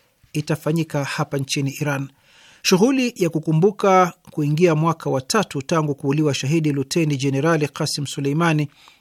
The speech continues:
zilianza jana, zikihudhuriwa na wanadiplomasia na maafisa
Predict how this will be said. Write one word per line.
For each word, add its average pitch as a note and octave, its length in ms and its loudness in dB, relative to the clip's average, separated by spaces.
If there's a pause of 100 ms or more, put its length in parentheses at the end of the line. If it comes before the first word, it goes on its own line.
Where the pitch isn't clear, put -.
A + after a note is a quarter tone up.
zilianza D3 560 0
jana, D#3+ 360 2 (400)
zikihudhuriwa D#3 960 4
na D3+ 80 0
wanadiplomasia D3 1000 0 (400)
na D3+ 100 0
maafisa D3 680 0